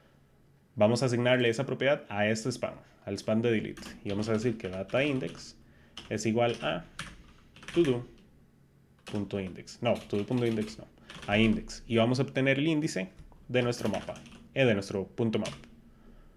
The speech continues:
El segundo parámetro del callback de la función map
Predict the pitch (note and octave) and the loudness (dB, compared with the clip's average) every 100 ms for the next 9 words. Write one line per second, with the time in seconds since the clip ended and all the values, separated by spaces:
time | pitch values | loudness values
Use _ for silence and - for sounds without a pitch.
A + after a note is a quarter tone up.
0 | - - - - - - - - A#2 A2 | -20 -20 -20 -20 -20 -20 -20 -2 0 2
1 | G#2 A2+ A#2 C#3 C#3 C#3+ D3 A#2+ G2 F#2+ | 4 4 4 4 2 0 -2 0 0 2
2 | C#3 C#3+ F#2+ - - G2+ G#2 G2+ A2 A#2+ | 4 4 0 -6 -4 -4 -2 -2 0 2
3 | D3+ D#3+ | 2 0